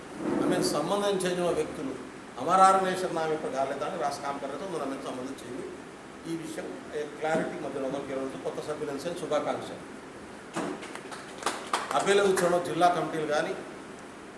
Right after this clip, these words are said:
రాష్ట్ర కమిటీలు, అది కాయ నిర్ణయం తెచ్చుకోవడం రాష్ట్ర అధ్యక్షుడు గారు, రాష్ట్ర కార్యవర్గం గారి ఇష్టం.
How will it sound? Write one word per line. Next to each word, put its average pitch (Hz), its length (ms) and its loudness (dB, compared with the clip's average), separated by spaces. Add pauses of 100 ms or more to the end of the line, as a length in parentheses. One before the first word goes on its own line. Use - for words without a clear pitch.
(200)
రాష్ట్ర 160 320 2
కమిటీలు, 160 380 -4
అది 143 300 -4
కాయ 147 160 0
నిర్ణయం 165 360 2
తెచ్చుకోవడం 156 400 0
రాష్ట్ర 143 200 2
అధ్యక్షుడు 147 380 -2
గారు, 147 260 -4
రాష్ట్ర 139 260 -2
కార్యవర్గం 139 540 -2
గారి 131 140 -4
ఇష్టం. 160 280 -6